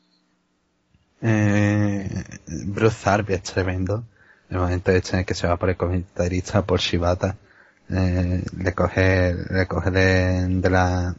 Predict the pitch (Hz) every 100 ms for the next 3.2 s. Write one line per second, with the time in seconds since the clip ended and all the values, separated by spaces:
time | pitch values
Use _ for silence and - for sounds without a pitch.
0 | - 95 90 90 87 92 98 92 - -
1 | 87 - 87 90 92 90 95 92 95 92
2 | 90 - 101 _ _ - 98 95 95 92
3 | 92 87